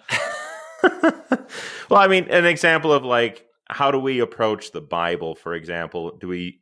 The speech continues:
do we approach it in kind of a divining God's voice, or do we actually listen to the voice of God? And that is something that I'll unpack a little bit after the break. Maybe you can call that a teaser. But I mean, it, just these general ideas of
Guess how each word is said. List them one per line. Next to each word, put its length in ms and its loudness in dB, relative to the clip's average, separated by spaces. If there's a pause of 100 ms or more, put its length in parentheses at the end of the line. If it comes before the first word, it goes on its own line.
(120)
do 140 -8
we 140 -2
approach 460 0
it 100 0
in 260 0
kind 200 -2
of 120 -6
a 240 0 (220)
divining 640 0
God's 440 -2
voice, 420 0
or 120 -10
do 80 -10
we 120 -4
actually 300 -6
listen 380 -4
to 80 -6
the 100 -10
voice 320 -4
of 100 -20
God? 280 -4
And 120 -14 (300)
that 120 2
is 160 2
something 340 -2
that 140 2
I'll 220 2
unpack 460 -4
a 60 -10
little 140 -4
bit 160 -2
after 360 -4
the 60 -12
break. 540 -4
Maybe 200 -6 (140)
you 140 -16
can 100 -14
call 180 -2
that 160 -2
a 60 -8
teaser. 500 -6 (760)
But 120 0
I 60 2
mean, 180 6
it, 140 -4
just 280 -2
these 200 -6
general 360 -4
ideas 720 -2
of 340 -6